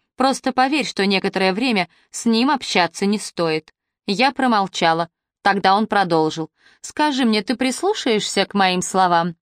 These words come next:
Я принимаю к сведению всё, что мне говорят, так что не беспокойся. А в чём, собственно, дело?»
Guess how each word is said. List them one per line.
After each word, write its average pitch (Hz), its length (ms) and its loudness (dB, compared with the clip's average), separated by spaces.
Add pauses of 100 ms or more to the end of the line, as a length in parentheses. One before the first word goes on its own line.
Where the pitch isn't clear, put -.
(420)
Я 262 300 2
принимаю 277 500 2
к - 60 -10
сведению 208 640 -2
всё, 185 300 -2
что - 200 -2
мне 240 200 2
говорят, 254 540 0 (280)
так 247 180 0
что - 140 -2
не 277 120 2
беспокойся. 208 760 -2 (300)
А 226 120 4
в - 120 -10
чём, 339 240 0
собственно, 247 720 0
дело?» 156 420 -4